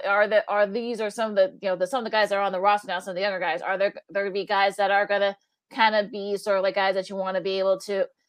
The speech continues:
you know, build your roster from when you do already, when you already contend for something? So that's gonna be sort of, like, the number one question. I know Juan Soto's name's being floated around, but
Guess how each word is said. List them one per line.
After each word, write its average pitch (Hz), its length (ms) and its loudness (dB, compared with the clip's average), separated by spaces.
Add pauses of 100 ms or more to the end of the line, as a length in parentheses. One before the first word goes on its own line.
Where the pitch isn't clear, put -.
you 214 120 -4
know, 190 220 6
build 220 320 4
your 190 140 0
roster 214 640 0 (100)
from 254 380 -2
when 220 200 -2
you 226 100 -2
do 240 420 -2 (160)
already, 240 560 0
when 208 160 -6
you 202 60 0
already 220 360 2
contend 269 480 -6
for 277 320 4 (220)
something? 294 520 -2
So 247 320 0 (240)
that's 349 220 6
gonna 311 140 0
be 262 120 0
sort 240 160 0
of, 220 40 -2
like, 208 120 2
the 202 60 -6
number 190 220 0
one 185 180 2
question. 202 320 2
I - 20 -6
know 202 160 2
Juan 202 340 2
Soto's 202 540 2
name's 202 200 -4
being 196 160 -6
floated 202 340 0
around, 196 460 0
but 180 180 2